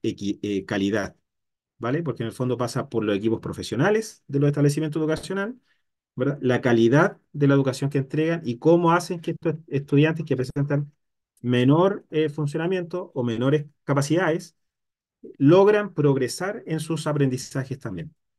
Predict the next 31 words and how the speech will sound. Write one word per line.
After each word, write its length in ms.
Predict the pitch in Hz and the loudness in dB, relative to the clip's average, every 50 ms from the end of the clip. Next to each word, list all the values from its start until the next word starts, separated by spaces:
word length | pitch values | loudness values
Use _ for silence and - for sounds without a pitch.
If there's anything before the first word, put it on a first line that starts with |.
| _ _ _ _ | _ _ _ _
¿vale? 200 | 135 135 147 156 | -10 -10 -8 -6
Por 160 | 135 117 113 | -6 -6 -6
eso 140 | 120 120 135 | -6 -8 -8
se 120 | - - | -6 -4
requiere 320 | 131 135 127 131 135 135 135 | -4 -2 -2 0 0 0 0
de 300 | 127 131 131 131 127 123 | 0 0 -2 -2 -4 -8
equipos 300 | 110 120 127 123 127 127 | -6 -6 -6 -6 -6 -8
profesionales 720 | - 117 110 110 107 117 113 117 123 127 135 143 143 _ _ _ _ _ _ _ _ _ _ _ _ _ - | -10 -12 -12 -10 -10 -8 -6 -4 -2 -2 -4 -4 -8 _ _ _ _ _ _ _ _ _ _ _ _ _ 0
altamente 720 | 143 156 156 156 - - 151 151 151 151 143 143 156 143 | 0 2 2 0 0 2 2 2 2 0 0 -2 -2 0
preparados 760 | 143 143 - - 117 123 139 147 156 170 185 190 - - _ _ | 0 0 0 0 0 0 2 2 0 0 -4 -8 -12 -18 _ _
para 320 | - 131 131 139 139 135 - | -4 -2 0 0 0 0 0
esa 300 | - 143 139 143 151 143 | 0 -2 0 0 0 0
atención 380 | 139 131 123 120 - - 135 135 | 0 -2 -2 -4 -6 -6 -6 -4
de 60 | 135 | -6
estudiantes, 600 | 135 - 123 123 127 135 - 135 139 143 143 - _ _ _ _ _ _ _ _ _ _ _ _ _ | -4 -4 -4 -4 -4 -4 -6 -6 -8 -8 -8 -14 _ _ _ _ _ _ _ _ _ _ _ _ _
eh, 320 | 120 113 110 110 107 - - _ _ _ _ _ _ _ _ | 0 2 2 2 0 -2 -6 _ _ _ _ _ _ _ _
con 200 | - 160 170 170 | 2 4 6 6
necesidades 420 | 160 147 151 147 143 - 147 147 | 6 6 4 4 4 6 6 6
educativas 300 | 139 135 131 135 143 139 | 6 4 4 4 2 2
especiales 800 | 139 143 117 - - 165 160 156 151 147 147 151 151 143 - - _ - | 2 -2 -6 -4 -2 -2 -2 0 0 0 -2 -2 -4 -8 -12 -18 _ -6
o 160 | 131 123 - | -6 -4 0
con 220 | - 143 151 147 | 2 2 2 2
problemas 420 | 143 139 139 135 139 139 139 131 127 | 0 2 2 2 2 2 2 0 -2
de 100 | 131 123 | -4 -4
conducta 580 | 127 123 131 139 143 139 135 143 - 139 127 127 | -4 -6 -4 -2 -2 -4 -4 -6 -8 -8 -8 -6
o 60 | 117 | -6
con 140 | 127 123 123 | -6 -8 -6
problemas 420 | - 123 123 123 120 120 120 113 | -6 -6 -4 -4 -4 -4 -4 -4
de 80 | 117 110 | -4 -4
motivación 500 | 113 107 104 107 104 104 - 113 107 101 | -4 -6 -6 -8 -8 -8 -10 -12 -14 -14
escolar. 280 | - - 87 76 71 | -14 -16 -16 -16 -16